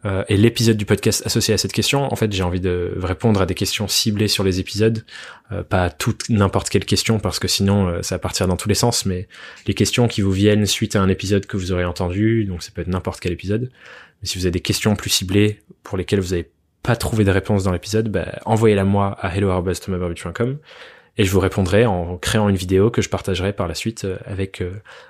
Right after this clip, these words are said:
avec toute la communauté. Et là, encore une fois, bah, forcément, euh, je privilégierai, je privilégierai, pardon, les membres de ma newsletter privée pour, encore une fois, les remercier de leur soutien et,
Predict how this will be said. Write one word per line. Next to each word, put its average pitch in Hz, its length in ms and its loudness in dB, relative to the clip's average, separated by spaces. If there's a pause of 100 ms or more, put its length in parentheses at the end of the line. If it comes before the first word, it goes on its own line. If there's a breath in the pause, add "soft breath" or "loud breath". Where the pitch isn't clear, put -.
avec 98 180 -2
toute 117 120 -2
la 117 80 2
communauté. 101 400 0 (1040 loud breath)
Et 104 100 0
là, 113 160 6
encore 107 220 4
une 92 100 4
fois, 113 500 2
bah, 98 220 -4
forcément, 101 560 0
euh, 87 60 -2
je - 100 -6
privilégierai, 101 880 0
je 95 160 -4
privilégierai, 101 1120 0
pardon, 104 400 -2 (640 loud breath)
les 95 120 2
membres 101 220 6
de 95 80 4
ma 92 140 4
newsletter 95 440 4
privée 101 380 2
pour, 90 240 -2
encore 90 220 -2
une 87 60 -2
fois, 98 120 -2
les 90 80 0
remercier 87 420 -2
de 95 100 -4
leur 85 120 -6
soutien 98 480 -4
et, 87 340 -8